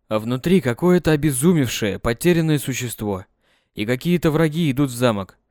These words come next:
А можно ли вообразить себе исход лучше? Мариса свободна. Этот, даже если и выживет, уже никому не навредит. Улыбаясь, она без оглядки поспешила в замок. Платье это огромное,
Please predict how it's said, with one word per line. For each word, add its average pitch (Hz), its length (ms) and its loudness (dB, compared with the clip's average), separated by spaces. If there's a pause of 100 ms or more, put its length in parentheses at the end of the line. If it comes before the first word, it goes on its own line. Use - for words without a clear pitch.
(180)
А 104 100 -6
можно 175 280 2
ли 170 100 2
вообразить 156 460 0
себе 147 260 0
исход 147 320 -2
лучше? 156 380 -4 (460)
Мариса 139 420 -2
свободна. 135 760 -2 (120)
Этот, 135 400 -2
даже 143 300 0
если 139 320 -2
и 127 60 0
выживет, 131 560 -2 (260)
уже 175 220 2
никому 160 340 0
не 143 80 0
навредит. 107 540 -6 (580)
Улыбаясь, 151 580 2
она 160 180 0
без 143 180 0
оглядки 143 420 0
поспешила 131 580 -2
в 117 40 -4
замок. 110 480 -2 (240)
Платье 147 500 2
это 139 220 2
огромное, 117 580 0